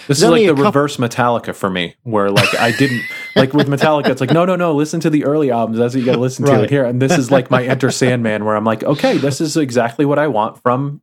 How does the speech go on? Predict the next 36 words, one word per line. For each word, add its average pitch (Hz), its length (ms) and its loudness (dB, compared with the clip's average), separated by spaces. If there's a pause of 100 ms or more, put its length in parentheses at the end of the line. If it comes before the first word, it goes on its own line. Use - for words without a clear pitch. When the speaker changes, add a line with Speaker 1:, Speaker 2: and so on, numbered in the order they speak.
Speaker 1:
King's 135 240 -2
X 220 220 -2
now." 190 260 -4 (400)
Speaker 2:
Yep, 127 320 2 (100)
yep. 123 280 0
No, 127 180 2
and 120 180 0
no 156 140 2
more 170 240 4
and 123 160 -2
no 127 140 -4
less. 107 300 -10 (100)
Speaker 1:
Yep. 135 260 2
Speaker 2:
Um, 135 460 0 (320)
yeah, 170 320 2
it's, 180 360 -8
uh, 180 120 2
but 214 160 0
like 233 180 4
I 185 40 -8
said, 185 140 -2
there 202 80 0
were 247 120 4
only, 254 260 -6
like, 220 300 -8
two, 202 360 2
maybe 180 300 0
three 160 360 -2
tracks 170 340 -6
on 151 140 0
the, 143 220 -2 (220)
on 143 140 2
the 147 80 2
album 135 400 0
that 139 140 -4
I 131 240 -2